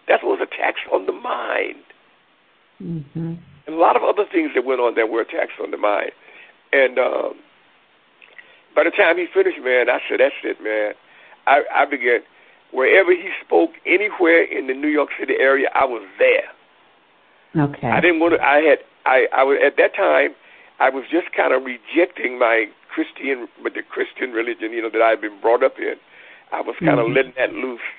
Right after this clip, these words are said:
Speaker 1: And I was not interested in becoming part of another religion, Islam. So I never had any intentions of joining the Nation of Islam.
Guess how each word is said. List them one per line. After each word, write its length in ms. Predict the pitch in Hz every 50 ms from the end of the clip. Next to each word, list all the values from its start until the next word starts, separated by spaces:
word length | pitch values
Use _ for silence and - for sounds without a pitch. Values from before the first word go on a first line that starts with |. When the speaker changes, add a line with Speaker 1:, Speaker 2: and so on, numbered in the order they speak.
| _ - - - - - _ _
Speaker 1:
And 100 | - 127
I 80 | 135 135
was 160 | 131 123 131 -
not 160 | 147 151 156 - -
interested 400 | 156 - - - - 165 165 -
in 100 | 135 131
becoming 400 | 123 120 - - 151 139 131 123 127
part 260 | - 156 147 143 127 120 123
of 80 | -
another 440 | 131 127 123 127 139 156 170 160 -
religion, 460 | 120 - 113 113 117 110 101 107 101 92 -
Islam. 340 | 143 151 - - - 107 - - - - - - _ -
So 80 | - -
I 80 | 151 151
never 300 | 151 175 196 202 196 202
had 160 | 202 160 139
any 240 | - 151 175 190 175
intentions 460 | 170 - - 175 170 - - 196 -
of 80 | 139 123 120 120
joining 360 | 135 147 147 151 151 143 131
the 60 | 123 120
Nation 320 | 120 123 127 - - 117
of 80 | - -
Islam. 400 | 107 110 - - - - - -